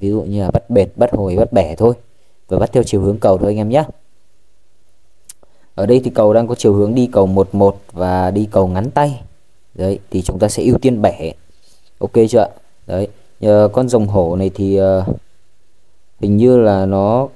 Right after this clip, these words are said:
à không, nó, nó, nó không, ờ, giới hạn mức cược, nó không giới hạn mức cược.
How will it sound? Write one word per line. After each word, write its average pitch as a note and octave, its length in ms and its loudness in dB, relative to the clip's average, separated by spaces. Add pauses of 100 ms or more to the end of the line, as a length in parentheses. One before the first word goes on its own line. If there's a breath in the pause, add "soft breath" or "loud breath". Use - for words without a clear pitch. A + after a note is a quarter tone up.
(280)
à G#2+ 100 -2
không, C3 320 -2
nó, G#2+ 220 0
nó, A2+ 260 2 (280)
nó A2 180 2
không, C3 300 0
ờ, B2 120 6
giới A2+ 180 2
hạn C3 180 0
mức C#3 140 -4
cược, G#2+ 320 -2
nó F#2 80 -10
không A2 200 -12
giới G#2 120 -4
hạn G#2+ 140 -8
mức A#2 140 -12
cược. - 180 -8